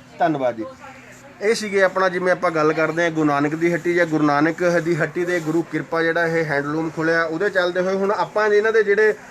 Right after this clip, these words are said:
ਨਾਲ ਹੀ ਆਪਣਾ ਹਮੇਸ਼ਾ ਰਹਿੰਦੇ ਨੇ ਸਿੰਘ ਸਾਹਿਬ ਆਪਣੇ ਜਸਵਿੰਦਰ ਜੀ, ਜਸਵਿੰਦਰ ਜੀ ਨਾਲ ਗੱਲ ਕਰਾਂਗੇ।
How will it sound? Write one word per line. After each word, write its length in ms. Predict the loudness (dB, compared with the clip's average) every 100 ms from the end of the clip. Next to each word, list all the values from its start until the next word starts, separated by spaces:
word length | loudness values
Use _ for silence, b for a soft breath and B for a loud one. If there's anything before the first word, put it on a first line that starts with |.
| B
ਨਾਲ 340 | 0 2 4 2
ਹੀ 140 | 2
ਆਪਣਾ 480 | 0 0 0 0 0
ਹਮੇਸ਼ਾ 480 | -2 -2 0 0 0
ਰਹਿੰਦੇ 260 | 0 0
ਨੇ 120 | 0
ਸਿੰਘ 240 | -2 -2 -2
ਸਾਹਿਬ 220 | 0 2
ਆਪਣੇ 260 | 0 0 -2
ਜਸਵਿੰਦਰ 440 | -4 -6 -4 -4
ਜੀ, 100 | -4
ਜਸਵਿੰਦਰ 440 | -8 -6 -6 -6
ਜੀ 80 | -4
ਨਾਲ 180 | 0 0
ਗੱਲ 240 | 0 0
ਕਰਾਂਗੇ। 320 | 0 0 0